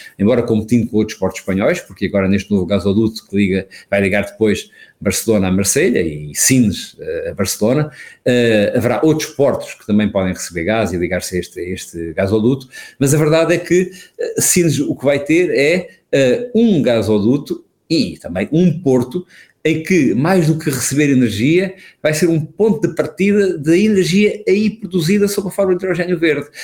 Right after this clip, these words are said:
Ou seja, nós vamos criar um cluster de produção e não apenas uma zona de passagem. É uma coisa que na nossa história, eh, tem sido sempre um grande problema, enfim, português. Nós fomos sempre melhores comerciantes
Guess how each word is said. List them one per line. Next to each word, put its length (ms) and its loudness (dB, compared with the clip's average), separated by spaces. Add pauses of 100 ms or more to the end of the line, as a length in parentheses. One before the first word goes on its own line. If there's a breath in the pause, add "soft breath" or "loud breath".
(120 loud breath)
Ou 80 -2
seja, 360 0
nós 220 2
vamos 300 0 (340 loud breath)
criar 320 0
um 80 4
cluster 500 2
de 160 0
produção 680 -2
e 80 0
não 100 2
apenas 400 0
uma 220 2
zona 240 0
de 100 -14
passagem. 640 -2
É 40 -2
uma 140 0
coisa 220 0
que 100 -6
na 60 2
nossa 200 -2
história, 440 0 (400 loud breath)
eh, 260 2
tem 160 0
sido 200 -4
sempre 340 0
um 120 4
grande 280 0
problema, 400 2
enfim, 240 -4
português. 600 -2
Nós 140 -4
fomos 320 -2
sempre 260 -4
melhores 300 2
comerciantes 600 -2